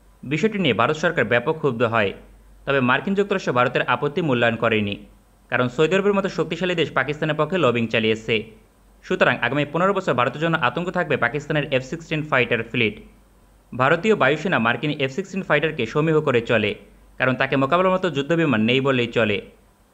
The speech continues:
ভারতের হাতে আধুনিক যুদ্ধ বিমান রয়েছে একমাত্র ফরাসি রাফাল, যা দিয়ে এফ সিক্সটিনকে মোকাবেলা করা সম্ভব।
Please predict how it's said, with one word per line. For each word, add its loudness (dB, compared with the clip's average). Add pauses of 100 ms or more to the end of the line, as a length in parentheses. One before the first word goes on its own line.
(200)
ভারতের 2
হাতে 2
আধুনিক 0
যুদ্ধ 0
বিমান 0
রয়েছে 0
একমাত্র 0
ফরাসি 0
রাফাল, 2 (540)
যা 0
দিয়ে 2
এফ -2
সিক্সটিনকে -4
মোকাবেলা 2
করা 2
সম্ভব। 2